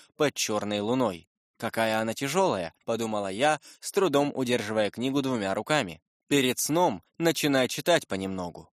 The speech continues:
Твоя задача — не торопясь, всё прочесть, а потом начнёшь возвращаться к тем сказкам, которые тебя позовут».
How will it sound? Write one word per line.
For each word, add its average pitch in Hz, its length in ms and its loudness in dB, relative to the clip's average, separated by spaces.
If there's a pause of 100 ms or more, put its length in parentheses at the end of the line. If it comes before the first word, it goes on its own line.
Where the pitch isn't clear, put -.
Твоя 113 380 4
задача — 104 600 0 (120)
не 135 160 2
торопясь, 120 560 4
всё 123 300 0
прочесть, 123 640 0 (220)
а 113 80 4
потом 127 480 2 (320)
начнёшь 135 540 0
возвращаться 113 720 0
к - 60 -14
тем 113 200 0
сказкам, 101 600 0 (220)
которые 110 460 0
тебя 110 220 0
позовут». 117 560 -2